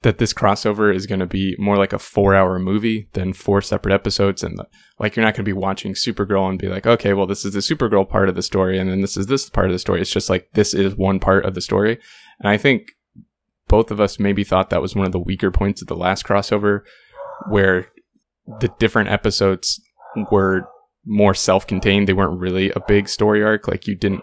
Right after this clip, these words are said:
have to watch them all if you didn't want to. So I'm hoping this is, this is a little different and more like just one big movie.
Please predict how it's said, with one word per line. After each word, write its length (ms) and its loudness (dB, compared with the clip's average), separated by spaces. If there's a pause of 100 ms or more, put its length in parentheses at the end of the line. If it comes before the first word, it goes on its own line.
(120)
have 340 -2
to 100 -4
watch 220 -2
them 100 -6
all 120 -2
if 100 -8
you 60 -10
didn't 160 -6
want 180 -6
to. 160 -4
So 260 -4 (360)
I'm 100 -4
hoping 300 2
this 200 0
is, 280 -6
this 180 -4
is 80 0
a 40 0
little 200 0
different 300 -2
and 80 2
more 180 4
like 160 0
just 180 -4
one 160 2
big 160 0
movie. 400 2